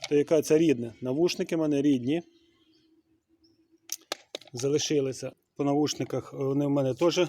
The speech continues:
претерпіли змін. Е, бачите, я сюди закрутив ось такі болти пластмасові. <clears throat> Тут я просверлив отвір, тут нарізав різьби і вкрутив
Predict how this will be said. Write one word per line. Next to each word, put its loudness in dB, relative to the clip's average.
претерпіли 2
змін. 4
Е, -6
бачите, 0
я 2
сюди 0
закрутив -2
ось -2
такі -6
болти -2
пластмасові. -2
<clears throat> -6
Тут -2
я 6
просверлив 0
отвір, 4
тут 0
нарізав 4
різьби 0
і -8
вкрутив 4